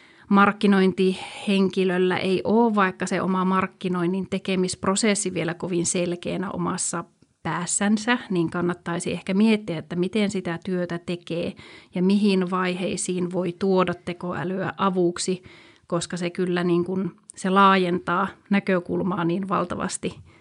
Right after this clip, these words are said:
sitä omaa pientä näkökulmaa, mikä yleensä asioihin on.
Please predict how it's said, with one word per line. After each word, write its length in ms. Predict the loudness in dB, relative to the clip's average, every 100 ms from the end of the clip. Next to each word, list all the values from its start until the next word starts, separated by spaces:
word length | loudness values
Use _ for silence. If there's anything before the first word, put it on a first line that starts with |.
| _ -16
sitä 300 | -10 -10 -8 -2
omaa 340 | 0 2 0
pientä 360 | -2 -4 -2 -4
näkökulmaa, 640 | -4 -4 -2 -2 -2 -2
mikä 260 | -4 -2 -2
yleensä 320 | 0 -2 -2
asioihin 540 | -6 -4 0 2 2
on. 140 | 0